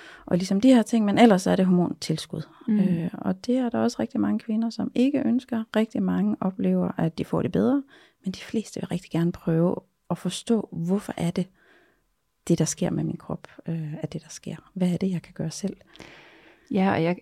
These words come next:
Speaker 2: altså, jeg husker i hvert fald også, da jeg for nogle år siden startede ind i en meget stresset periode af mit liv, og, og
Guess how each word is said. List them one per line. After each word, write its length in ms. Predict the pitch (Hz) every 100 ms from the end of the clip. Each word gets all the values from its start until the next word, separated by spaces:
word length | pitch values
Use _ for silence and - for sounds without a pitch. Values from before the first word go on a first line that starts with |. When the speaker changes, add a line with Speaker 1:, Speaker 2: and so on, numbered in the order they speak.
| -
Speaker 2:
altså, 440 | 190 175 - - - _ _ _ _ _ _ -
jeg 100 | 190
husker 260 | 190 190 180
i 20 |
hvert 120 | 175 180
fald 120 | 151
også, 160 | 175 -
da 80 |
jeg 280 | 185 185 196 - - -
for 180 | 190 -
nogle 240 | 170 165
år 180 | - 180
siden 380 | - 190 185 180
startede 480 | - - 160 185 -
ind 180 | 180 -
i 40 |
en 160 | 185 175 170
meget 260 | 185 196
stresset 500 | - - 165 185 196 190
periode 380 | - 180 180 185
af 60 | 190
mit 180 | 180 180
liv, 240 | 202 202 - _
og, 100 | 175 - _ _ - - - - _
og 180 | 170 151